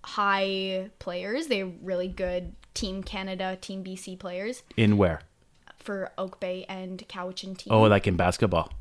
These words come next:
Speaker 1: No, for field hockey.
Speaker 2: Oh, okay, okay, okay,
Speaker 1: And,
Speaker 2: gotcha.
Speaker 1: but the rest of the teams, we, uh, were undefeated.
Speaker 2: Oh.
Speaker 1: Other than those two teams.
Speaker 2: Right.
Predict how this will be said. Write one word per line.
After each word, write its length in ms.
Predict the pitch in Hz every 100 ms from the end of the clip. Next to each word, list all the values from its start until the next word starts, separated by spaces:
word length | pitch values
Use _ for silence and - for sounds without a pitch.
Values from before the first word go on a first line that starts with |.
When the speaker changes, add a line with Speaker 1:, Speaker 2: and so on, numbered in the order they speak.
| -
Speaker 1:
No, 480 | 208 196 185 123 202 -
for 200 | - 190
field 260 | - -
hockey. 160 | - 110
Speaker 2:
Oh, 220 | 113 101
okay, 220 | 104 -
okay, 220 | 78 - 78
okay, 140 | 82
Speaker 1:
And, 220 | 73 - -
Speaker 2:
gotcha. 100 | - - -
Speaker 1:
but 240 | 202 214 -
the 120 | 220
rest 300 | 190 196 190
of 60 | -
the 120 | 220
teams, 500 | 208 226 240 262 254
we, 440 | 202 202 190 185 -
uh, 300 | 180 175 175 - _ -
were 180 | 190
undefeated. 640 | - 160 208 - 104 76 - _ _ _ _ -
Speaker 2:
Oh. 260 | 196 - -
Speaker 1:
Other 240 | 208 196
than 200 | 180 -
those 260 | 131 - -
two 140 | -
teams. 220 | - - 104
Speaker 2:
Right. 320 | 92 80